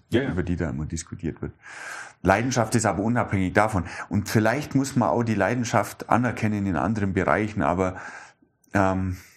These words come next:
Speaker 1: Schau mal, ich,
Speaker 2: Leidenschaft
Speaker 1: ich sehe
Speaker 2: bedeutet halt auch, dass man was m-, macht.
Speaker 1: Mhm.
Speaker 2: Und was, was machen ist was anderes als, äh,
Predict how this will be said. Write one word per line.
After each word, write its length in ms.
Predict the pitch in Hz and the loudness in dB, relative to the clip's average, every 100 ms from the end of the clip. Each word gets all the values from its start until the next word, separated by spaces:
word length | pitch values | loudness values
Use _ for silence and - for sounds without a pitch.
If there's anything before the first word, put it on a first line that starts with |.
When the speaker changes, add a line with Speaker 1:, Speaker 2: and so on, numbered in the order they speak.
| _ _ _ _ _ - - _ - | _ _ _ _ _ -20 -20 _ 4
Speaker 1:
Schau 120 | 147 | 4
mal, 120 | 156 | 4
ich, 80 | 127 | 2
Speaker 2:
Leidenschaft 480 | 120 147 127 147 147 | 2 2 0 0 4
Speaker 1:
ich 60 | 139 | 4
sehe 80 | |
Speaker 2:
bedeutet 380 | 120 120 127 120 | 6 2 0 2
halt 160 | 113 98 | 2 4
auch, 240 | 101 113 | 0 2
dass 220 | 104 98 | 2 4
man 120 | 113 90 | 4 4
was 420 | 92 - - - _ _ _ - | 2 0 -8 -12 _ _ _ -6
m-, 120 | - | -4
macht. 580 | - 113 - - - - _ | 0 0 0 -4 -6 -12 _
Speaker 1:
Mhm. 300 | - 117 170 - _ _ _ | -4 -2 -2 -6 _ _ _
Speaker 2:
Und 220 | 107 98 | -2 2
was, 340 | 101 95 - - - - - _ _ _ - - | 2 0 -6 -10 -20 -20 -20 _ _ _ -20 0
was 260 | - 104 120 | 2 4 2
machen 360 | 120 117 120 | 0 0 0
ist 160 | 110 113 | 0 2
was 160 | 104 - | 2 2
anderes 320 | 104 110 - | 0 0 0
als, 320 | 80 95 - | 0 -2 -6
äh, 220 | - - | -12 -12